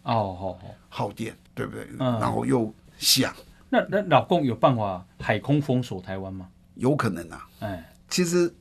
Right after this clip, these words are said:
Speaker 2: 郑大哥你问的这个问题哦，都是有很多的变数在里面。
Speaker 1: 哦，好，好，好。
Speaker 2: 如果我今天是中共，
Speaker 1: 哎。
Speaker 2: 我基本上现阶段，
Speaker 1: 嗯。
Speaker 2: 我的最重要的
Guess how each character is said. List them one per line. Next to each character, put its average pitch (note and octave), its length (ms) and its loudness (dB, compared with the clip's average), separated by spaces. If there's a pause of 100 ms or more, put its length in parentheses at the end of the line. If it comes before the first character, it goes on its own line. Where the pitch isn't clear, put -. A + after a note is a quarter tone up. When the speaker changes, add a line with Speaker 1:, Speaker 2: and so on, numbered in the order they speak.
Speaker 2:
郑 E3+ 160 0
大 D#3 140 8
哥 D3 100 4
你 A#2+ 120 0
问 E3+ 200 10
的 G3 60 0
这 C#3+ 140 8
个 E3 160 6
问 F#3+ 180 8
题 - 100 0 (100)
哦， C3+ 80 8 (100)
都 D3 120 8
是 C3+ 200 2
有 A2+ 160 -4
很 C3 360 2
多 D#3 140 4
的 C#3 100 4
变 A#2 220 -2
数 G#2+ 180 -8
在 G#2 140 -2
里 F#2 260 -4
面。 F#2 140 -10
Speaker 1:
哦， F2 100 -10
好， F#2+ 100 -10
好， F#2 120 -12
好。 F#2+ 80 -12 (520)
Speaker 2:
如 F3+ 160 8
果 G3 140 12
我 A2+ 160 4
今 A#2+ 160 -2
天 B2 120 4
是 A#2 140 -2
中 A#2 180 0
共， A#2 160 -2 (300)
Speaker 1:
哎。 F#2 260 -10 (200)
Speaker 2:
我 B2 120 2
基 D#3 200 2
本 C#3+ 160 0
上 A#2+ 200 0 (280)
现 - 280 6
阶 A2 160 2
段， G2+ 220 -2 (140)
Speaker 1:
嗯。 G#2+ 180 0 (240)
Speaker 2:
我 G#2 100 0
的 B2+ 120 4
最 C#3 180 10
重 B2+ 160 6
要 A#2 160 2
的 G#2 100 -4